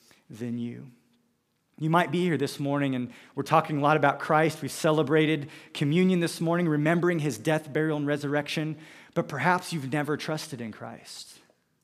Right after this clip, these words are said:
Perhaps you're still carrying on your shoulders the burden and the weight of sin. Our desire, our heart for you this morning is that one day you would be present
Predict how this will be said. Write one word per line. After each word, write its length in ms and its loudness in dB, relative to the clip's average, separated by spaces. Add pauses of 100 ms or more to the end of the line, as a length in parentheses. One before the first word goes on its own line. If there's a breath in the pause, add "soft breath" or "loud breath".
(640 soft breath)
Perhaps 360 2
you're 120 2
still 300 4
carrying 540 4 (240 loud breath)
on 220 6
your 100 6
shoulders 440 2
the 80 2
burden 500 2
and 120 -2
the 60 0
weight 500 0 (440 loud breath)
of 100 -10
sin. 580 -4 (1600 soft breath)
Our 200 2
desire, 600 0
our 240 -2
heart 340 -6
for 140 -10
you 240 -4
this 200 -10
morning 420 -6
is 160 -8
that 180 -6
one 320 -4
day 140 2
you 380 -4
would 220 -4
be 160 -4
present 840 -10